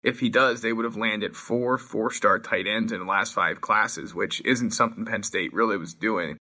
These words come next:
before James Franklin got here, and now certainly that Tyler Bowen's got here, he's been able to reinforce that with Brenton Strange, with Theo Johnson. Obviously, Zach Kuntz was a four-star as well. So,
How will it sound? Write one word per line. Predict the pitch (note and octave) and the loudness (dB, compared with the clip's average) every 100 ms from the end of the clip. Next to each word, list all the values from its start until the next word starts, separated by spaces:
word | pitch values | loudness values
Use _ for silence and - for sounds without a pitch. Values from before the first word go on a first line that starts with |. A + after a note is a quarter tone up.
| _ - | _ -8
before | A#2+ C3 B2+ | -2 4 4
James | A#2+ A2+ A2 | 4 0 0
Franklin | G#2 A#2+ G#2 | 0 0 -2
got | F2 F#2 F2+ | 0 -2 0
here, | G2+ | 0
and | G2+ | 0
now | G2+ A#2 | 0 0
certainly | A#2 A#2 G#2+ | 2 0 0
that | G#2 G#2+ | -6 -4
Tyler | - G2 F2 | 0 0 0
Bowen's | G#2+ A#2 A#2+ | 0 0 -2
got | - F#2 - | 0 -2 -2
here, | F#2+ G2 | -4 -2
he's | - | -2
been | - G#2 | -4 -6
able | G2+ F#2 | -4 -2
to | |
reinforce | E2+ F2 D#2 - A#2 - | -2 -4 -4 0 0 0
that | F#2 - | -2 -2
with | A2 | -4
Brenton | G2+ F#2 A#1 | -2 -2 -2
Strange, | - A#2 A#2+ A2+ A2+ - _ _ - | -2 2 2 0 -2 -4 _ _ -4
with | B2+ A2+ | -4 0
Theo | B2+ A2 E2+ | 2 2 2
Johnson. | G2+ G#2 G#2+ A2 A2 G#2 - _ _ _ | 0 0 0 -2 -4 -4 -6 _ _ _
Obviously, | - G2 G2+ - F2+ | -8 -4 -4 -2 -4
Zach | E2 G2 - | 0 0 0
Kuntz | - G#2 - | -2 -2 -2
was | - | -8
a | |
four-star | - F#2+ - - F2 | -6 -4 -2 0 -2
as | - | -2
well. | - G2 F2+ | -2 -2 0
So, | - A2 | 2 2